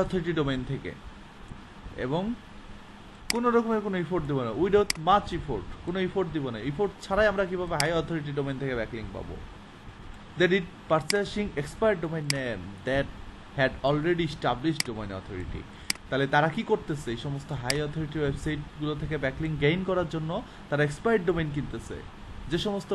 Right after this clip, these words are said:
domain, আহ, যে সমস্ত ডোমেইনের already domain authority ছিল। এই যে আমার কিন্তু expired domains dot net থেকেই কিন্তু এটা শো করতেছে, হ্যাঁ, এই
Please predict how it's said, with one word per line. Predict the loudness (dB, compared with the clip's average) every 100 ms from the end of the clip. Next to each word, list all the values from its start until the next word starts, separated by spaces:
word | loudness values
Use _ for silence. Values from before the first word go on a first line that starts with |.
| 0
domain, | 0 -2
আহ, | -6 -8 -6 -4 -2 -2 -2
যে | -2
সমস্ত | -2 -2 0 2
ডোমেইনের | 2 4 4 2 -2 -16 -2 6
already | 8 10 8 6 2
domain | 2 4 2
authority | 2 -2 -2 -4
ছিল। | -2 -2 -4 -8 -12 -12 -14 -14 -14 -14 -14 -14 -2 0
এই | 4
যে | 4
আমার | 4 2 2
কিন্তু | -2 -2
expired | 0 0 0
domains | 0 -2 0
dot | 0 0 -2
net | -2 -2 -4
থেকেই | -2 -2 -2
কিন্তু | -4 -4
এটা | -4 -6
শো | -6
করতেছে, | -8 -12 -14 -10 -8
হ্যাঁ, | -8 -8 -10 -10 -10
এই | -6